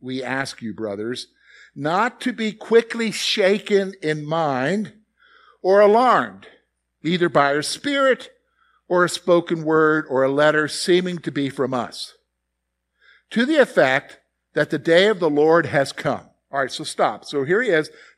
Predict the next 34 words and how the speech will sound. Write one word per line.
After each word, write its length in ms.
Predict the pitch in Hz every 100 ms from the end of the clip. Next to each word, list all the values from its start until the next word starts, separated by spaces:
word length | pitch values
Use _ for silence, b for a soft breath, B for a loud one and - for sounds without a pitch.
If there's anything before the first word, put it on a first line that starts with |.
| -
Don't 300 | 220 285 -
be 240 | 277 254
worked 480 | 196 156 226 269 -
up 340 | 262 226 - -
like 220 | 170 180
it's 120 | 180
already 400 | 220 240 262 254
happened. 460 | 196 226 220 143 110
Somebody's 360 | 208 247 226
told 260 | - 247 185
you 100 | 202
it's 120 | 175
already 400 | 214 220 202 190
happened. 480 | 160 170 160 123 98 _ _ _ _ _ _ _ _ _ _ _ _ _ _ -
Even 240 | 254 311
if 100 | 311
it 160 | 247 -
seems 260 | - 269 233
like 200 | 220 196
it 140 | 190
came 260 | 208 247 240
from 240 | 214 208
us, 240 | 170 -
'cause 200 | - 160
it 140 | 156 156
came 180 | 202 190
from 180 | 196
a 60 | 185
letter 240 | 175 170
from 200 | 135 127
us. 120 | 107 -
Paul's 320 | 180 208 202
wanting 260 | 214 240 226
to 160 | 202